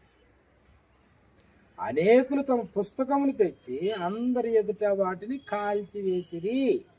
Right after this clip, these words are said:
అన్నమాట. వాటి వెల చూస్తే, ఆ పుస్తకాలు కాల్చేసిన వాటి వెల లెక్క చూడగా వాటి వెల యాభై వేల వెండి రూకలాయని. ఇంత ప్రభావముతో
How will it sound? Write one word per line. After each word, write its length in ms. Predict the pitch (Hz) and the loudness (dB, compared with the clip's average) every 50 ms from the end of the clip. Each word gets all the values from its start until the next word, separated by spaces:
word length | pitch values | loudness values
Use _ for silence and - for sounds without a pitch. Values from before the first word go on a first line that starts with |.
| _ _ - | _ _ -20
అన్నమాట. 480 | - - - - - - - - - - - _ _ _ _ _ _ _ _ _ _ - 1077 - - _ _ _ _ _ _ _ _ _ _ _ _ _ _ _ _ _ _ _ _ - | -18 -18 -20 -20 -20 -20 -20 -20 -20 -20 -20 _ _ _ _ _ _ _ _ _ _ -20 -20 -20 -20 _ _ _ _ _ _ _ _ _ _ _ _ _ _ _ _ _ _ _ _ -8
వాటి 400 | - 131 143 156 160 160 170 156 | -4 -4 -4 -4 -4 -6 -8 -8
వెల 420 | 139 127 127 131 139 196 233 220 - - _ _ _ _ _ _ _ _ _ _ - - - | -4 -2 -2 0 4 4 4 2 2 -4 _ _ _ _ _ _ _ _ _ _ -20 -14 -12
చూస్తే, 500 | 135 123 120 - - 175 196 247 311 320 - _ _ _ _ _ _ _ _ _ - _ _ _ _ _ _ _ _ _ _ _ _ _ _ _ _ _ | -10 -10 -12 -8 0 0 2 2 0 -2 -8 _ _ _ _ _ _ _ _ _ -20 _ _ _ _ _ _ _ _ _ _ _ _ _ _ _ _ _
ఆ 140 | - 117 127 | -12 -10 -10
పుస్తకాలు 640 | 120 - - 147 - - - 214 208 220 214 208 208 | -10 -10 -10 -12 -10 -2 -2 -2 2 4 4 4 4
కాల్చేసిన 760 | 196 - 165 160 175 190 202 180 208 214 214 202 - 214 208 | 2 0 0 2 2 2 2 2 2 2 2 2 -2 -4 -4
వాటి 380 | 202 196 196 185 190 180 185 180 | -2 -2 -2 -2 -2 -2 -4 -4
వెల 440 | 160 143 143 143 151 196 247 269 247 | -4 -4 -4 -2 0 0 0 2 2
లెక్క 380 | 202 180 170 - - 262 - - | 2 2 2 2 -2 -8 -6 -4
చూడగా 360 | 220 202 180 175 160 170 175 | -4 -2 -2 -4 -2 -2 -2
వాటి 280 | 175 170 170 165 - 165 | 2 2 0 0 -2 -6
వెల 160 | 170 175 185 170 139 | -6 -4 -4 -4 -4
యాభై 720 | 139 143 147 165 180 202 214 214 202 220 214 220 220 220 | -4 -4 -4 -4 -2 -2 -2 0 0 0 0 0 -2 -2
వేల 420 | 208 202 202 196 196 196 202 202 | -2 -2 -2 -2 -2 -2 -2 -2
వెండి 340 | 196 185 185 180 180 185 190 | -2 -4 -6 -6 -6 -6 -6
రూకలాయని. 840 | 185 180 180 180 175 - - 170 160 156 156 156 156 160 160 160 160 | -6 -4 -4 -6 -6 -4 -4 -4 -4 -4 -4 -6 -6 -8 -10 -10 -12
ఇంత 240 | 160 156 147 _ 156 | -14 -16 -14 _ -12
ప్రభావముతో 1160 | 151 - 139 131 127 127 143 - - 170 180 180 180 180 180 - 196 202 220 240 254 269 269 | -12 -10 -12 -12 -8 -6 -4 0 0 0 0 0 -4 -8 -10 -8 -6 -4 -4 -2 -4 -6 -8